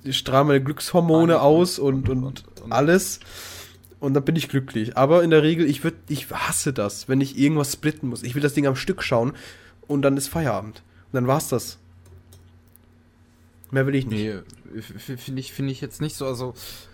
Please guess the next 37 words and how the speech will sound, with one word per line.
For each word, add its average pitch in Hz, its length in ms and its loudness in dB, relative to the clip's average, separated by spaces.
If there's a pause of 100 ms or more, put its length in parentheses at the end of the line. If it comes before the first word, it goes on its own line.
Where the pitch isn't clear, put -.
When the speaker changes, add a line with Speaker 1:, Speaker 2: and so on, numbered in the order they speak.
(120)
Speaker 2:
ähm, 110 1700 -8 (200)
natürlich 143 580 -10 (100)
schaue 120 320 -6
ich 98 100 -14
sehr 110 200 -8
gerne 101 600 -8
eine 92 220 -14
größere 120 460 -8
Anzahl 98 360 -10
an 98 140 -8
Folgen 104 320 -8
am 95 120 -12
Stück, - 240 -10
aber 113 100 -8
das 104 160 -10
sind 113 180 -8
dann 104 140 -8
so, 101 340 -10 (120)
so 98 440 -12 (340)
sechs 110 340 -8
bis - 240 -14
sieben 117 220 -10
Folgen, 107 600 -6
wo 107 140 -12
ich 104 100 -14
mir 120 80 -8
dann 104 140 -8
denke, 104 240 -10
„Ja, 101 300 -4
so 104 100 -18
viel 113 160 -16
guckst - 280 -18
du 120 60 -8
am 104 100 -10
Stück“, 120 300 -14
und 101 120 -18
danach, 107 400 -8